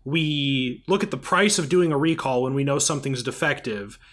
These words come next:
and then we try to calculate how many failures it'll cause, times the average settlement payout, and if the recall costs more than the payouts,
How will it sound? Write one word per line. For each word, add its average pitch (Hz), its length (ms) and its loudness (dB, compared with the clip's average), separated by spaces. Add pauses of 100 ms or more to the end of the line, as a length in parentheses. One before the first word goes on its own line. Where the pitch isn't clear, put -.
(100)
and 147 140 -4
then 156 160 4
we 143 100 2
try 175 220 0
to 175 80 2
calculate 160 520 0
how 175 180 2
many 165 200 2
failures 160 580 4
it'll 127 160 -2
cause, 107 720 -4 (120)
times 175 440 4
the 160 160 2
average 151 640 0
settlement 160 480 2
payout, 107 540 -6 (280)
and 135 120 -4
if - 100 -4
the 151 80 2
recall 175 480 2
costs - 440 0
more 160 320 4
than 139 200 -2
the 123 80 -2
payouts, 120 760 2